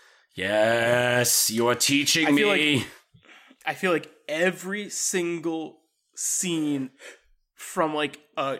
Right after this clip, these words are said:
Speaker 2: a shot perspective, like, a shot composition perspective, is perfect.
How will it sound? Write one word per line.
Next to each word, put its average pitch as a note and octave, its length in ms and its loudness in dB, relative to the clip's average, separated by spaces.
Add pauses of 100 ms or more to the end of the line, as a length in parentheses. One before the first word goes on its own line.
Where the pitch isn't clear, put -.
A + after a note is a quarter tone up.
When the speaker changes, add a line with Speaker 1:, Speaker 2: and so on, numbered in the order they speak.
Speaker 2:
a C#3+ 100 -2
shot - 500 -2
perspective, C3+ 680 -6
like, B2+ 140 -10
a B2 40 -12
shot - 320 -2
composition C3+ 600 -10
perspective, B2 640 -14 (500)
is C#3 140 -14
perfect. - 720 -6